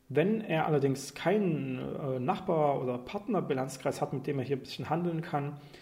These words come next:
kann er auch genauso gut zum Beispiel mit Börsenbilanzkreisen handeln und eben darüber Energiemengen sich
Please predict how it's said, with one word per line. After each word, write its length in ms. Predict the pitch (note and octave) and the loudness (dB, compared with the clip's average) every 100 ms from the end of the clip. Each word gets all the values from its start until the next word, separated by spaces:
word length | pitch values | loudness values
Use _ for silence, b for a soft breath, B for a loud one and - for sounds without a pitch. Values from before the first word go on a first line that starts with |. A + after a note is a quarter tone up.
| B B | B B
kann 220 | - F3+ | 4 6
er 160 | G#3+ D#3 | 6 4
auch 140 | D3+ | 4
genauso 420 | - C3 D3 D#3 C3 | 2 2 2 4 4
gut 240 | C3+ C#3 | 2 0
zum 160 | - B2 | -4 -2
Beispiel 320 | B2 - C3 | -2 -2 -4
mit 320 | A#2+ - - | -4 -8 2
Börsenbilanzkreisen 1400 | C#3 D3 D3 C3+ A#2+ B2 A#2 A#2+ - - A#2+ A#2+ A#2+ B2+ | 6 6 6 0 0 -2 -2 -8 -12 -8 -8 -8 -8 -6
handeln 540 | B2+ B2 A#2+ A#2+ B2 B B B - | -2 -2 -2 -4 -8 B B B -8
und 140 | D#3 | 0
eben 260 | D3 C3+ B2+ | 2 2 2
darüber 600 | C3+ D3+ C#3+ C3+ C3 C3+ | 2 2 4 6 4 4
Energiemengen 800 | B2+ B2 D3 C#3+ C3+ C3 B2 B2 | 0 -2 0 0 2 0 -2 -6
sich 420 | - A2+ - | -8 -8 -8